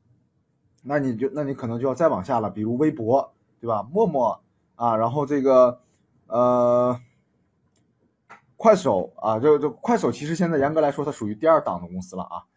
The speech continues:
呃，比如像斗鱼就属于很典型的，它属于第三档的公司啊，就是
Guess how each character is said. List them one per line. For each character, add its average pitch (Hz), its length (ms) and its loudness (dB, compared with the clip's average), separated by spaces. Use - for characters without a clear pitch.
呃， 107 260 0
比 92 100 -6
如 147 100 2
像 185 200 2
斗 208 160 6
鱼 117 220 0
就 165 100 -8
属 120 160 -8
于 107 40 -6
很 127 180 -12
典 120 140 -2
型 98 120 -10
的， 101 100 -6
它 107 80 -10
属 107 140 -10
于 - 20 -12
第 139 120 -10
三 151 200 -2
档 113 160 0
的 87 60 -8
公 90 140 -10
司 92 180 -12
啊， 90 100 -6
就 92 100 -16
是 175 140 -6